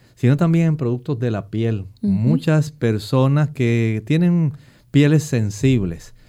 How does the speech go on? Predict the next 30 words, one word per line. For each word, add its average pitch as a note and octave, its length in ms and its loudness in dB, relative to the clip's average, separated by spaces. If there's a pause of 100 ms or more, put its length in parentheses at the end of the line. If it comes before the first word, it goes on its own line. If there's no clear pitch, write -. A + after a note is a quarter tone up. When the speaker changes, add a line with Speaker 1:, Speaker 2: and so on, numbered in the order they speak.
(180)
Speaker 1:
se - 120 -4
han A#2+ 100 -2
dado D3 280 -2
cuenta C3 500 -4
que D3+ 420 -4
el A2 180 -4
uso A#2+ 380 -6
de G#2+ 260 -6
la A#2+ 100 -4
manzanilla A2+ 840 -6 (460)
es D3+ 480 -4
uno D#3+ 380 0
de B2 200 0
esos C3 340 -6
factores C3 500 -6
que A#2 160 -6
puede G#2+ 220 -8
ayudar B2 520 -6
para C3+ 340 -6
que C#3+ 100 -8
la C#3 180 -8
piel A#2+ 240 -6
se A2 160 -8
pueda A2+ 420 -6
ver A#2 360 -6
más A2 540 -8
rejuvenecida. G2+ 920 -10 (300)
Speaker 2:
Así F3+ 460 0
es. E3 240 -2 (400)
Y A#3+ 460 4